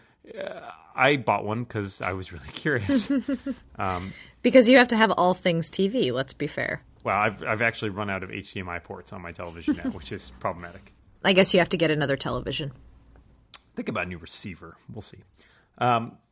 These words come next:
Speaker 1: my initial impressions are that it's not bad. Um, if you, so here's what it's gonna come down to, right?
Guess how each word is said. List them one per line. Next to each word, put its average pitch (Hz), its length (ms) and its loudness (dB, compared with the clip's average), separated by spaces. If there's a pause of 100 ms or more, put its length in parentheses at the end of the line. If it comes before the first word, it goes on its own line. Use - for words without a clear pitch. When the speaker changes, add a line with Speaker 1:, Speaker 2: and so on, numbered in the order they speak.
Speaker 1:
my 160 180 2
initial 185 400 2
impressions 127 500 -2
are 107 200 2
that 101 380 0 (120)
it's - 160 -6
not 226 180 4
bad. 147 300 2 (100)
Um, 113 380 2 (100)
if - 220 -8
you, 135 240 -2 (380)
so 202 180 -2
here's 180 240 0
what 160 140 0
it's - 80 -10
gonna 113 180 -2
come 92 200 -10
down 85 260 -14
to, - 180 -18
right? 113 280 0